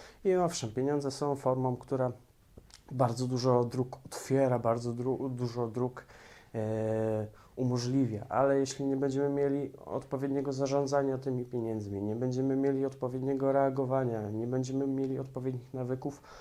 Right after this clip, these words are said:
to nic generalnie w naszym życiu się nie zmieni. Możemy powiele-, powielać te same schematy, które powielamy,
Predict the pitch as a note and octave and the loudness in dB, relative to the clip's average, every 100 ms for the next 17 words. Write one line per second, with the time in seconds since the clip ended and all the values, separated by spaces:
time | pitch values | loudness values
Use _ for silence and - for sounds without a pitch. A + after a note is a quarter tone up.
0 | - A#2 C3 D3 C3+ - C3 C3 B2+ B2 | -10 -4 0 0 -4 -4 0 2 2 2
1 | B2+ A#2+ G#2+ - A#2+ G#2 G2 A2+ - C3 | 0 -2 -6 -6 -6 -6 -8 -10 -6 -4
2 | C#3+ D#3+ D3+ B2 A2 A2+ A#2+ B2 B2 B2 | 0 2 4 2 0 -2 -2 -2 0 0
3 | B2+ B2+ C3 - B2 C3 C3+ C3 - B2+ | 2 0 0 -2 0 2 0 -2 -8 -10
4 | - C3+ D3 D3+ D3 - B2+ C3 C3 C3 | -8 -6 -4 -4 -6 -4 -2 0 -2 -8
5 | C3 - - - - B2+ A#2+ A#2 A#2 A#2 | -12 -18 -20 -16 -4 -2 -2 -2 0 0
6 | A#2 A#2 A#2 | 0 -2 -6